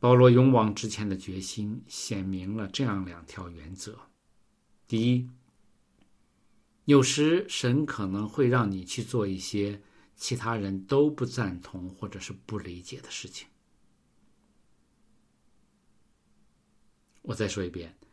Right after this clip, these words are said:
有的时候神可能会让你去做一些其他的人都不赞同或者是不理解的事情。请大家注意，不要用保罗的例子来作为你固执己见、不听劝告的借口。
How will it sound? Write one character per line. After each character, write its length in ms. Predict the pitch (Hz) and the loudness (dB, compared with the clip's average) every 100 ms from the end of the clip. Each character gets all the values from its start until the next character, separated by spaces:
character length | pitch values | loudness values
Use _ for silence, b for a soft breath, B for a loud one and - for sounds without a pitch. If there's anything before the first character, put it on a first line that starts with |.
| b - | b -2
有 220 | 117 110 | 0 4
的 80 | 143 | 2
时 160 | 139 | 2
候 280 | 120 123 98 | 0 0 0
神 320 | 85 - 110 | -2 -2 0
可 240 | 123 - 98 | 0 -2 -6
能 220 | 90 101 | -4 -6
会 240 | - 110 | -4 -4
让 260 | 107 113 98 | -4 -2 -2
你 120 | 92 | -4
去 180 | - - | -10 -14
做 260 | - 113 95 | -6 -4 -4
一 240 | 87 90 | -8 -12
些 460 | 90 - 98 95 B B B _ | -12 -8 -6 -6 B B B _
其 240 | - 110 | -6 -6
他 220 | 98 113 | -4 -4
的 100 | 110 | -4
人 260 | 98 90 92 - | -4 -6 -10 -2
都 180 | 139 | 0
不 140 | 135 120 | 0 -4
赞 240 | 120 95 | -6 -6
同 320 | 90 - 90 | -10 -14 -14
或 160 | 95 - | -14 -16
者 100 | 95 | -16
是 140 | - | -16
不 160 | 95 - | -14 -14
理 140 | 87 | -14
解 120 | 90 - | -16 -20
的 60 | - | -18
事 140 | - | -18
情。 140 | - _ _ _ _ _ _ _ _ _ _ _ _ _ _ _ _ _ _ _ _ | -20 _ _ _ _ _ _ _ _ _ _ _ _ _ _ _ _ _ _ _ _
请 160 | - | -2
大 80 | 139 | 0
家 140 | 151 143 | 0 0
注 140 | 147 | 2
意， 260 | 123 92 - _ _ _ _ _ _ _ _ | 2 0 -8 _ _ _ _ _ _ _ _
不 100 | 202 | 8
要 120 | 214 | 10
用 180 | 202 131 | 8 6
保 200 | 101 98 | 2 0
罗 180 | 98 135 | 0 0
的 100 | 151 | 2
例 240 | 170 120 | 2 2
子 440 | 95 101 90 92 _ _ | 0 -6 -6 -10 _ _
来 180 | 104 107 | -8 -6
作 220 | - 127 | 0 2
为 180 | 107 113 | 4 4
你 260 | 104 95 | 2 -2
固 280 | 95 202 131 | -2 -2 0
执 260 | - 101 120 | -2 -6 -6
己 260 | - 90 | -8 -14
见、 380 | 82 117 104 95 | -4 -2 0 -4
不 140 | - 123 | -8 -10
听 360 | - 131 131 127 | -8 -6 -4 -4
劝 420 | - 185 107 90 | -6 -6 -6 -6
告 180 | 101 87 | -10 -10
的 100 | 82 | -12
借 200 | - 92 | -12 -12
口。 320 | - - | -16 -18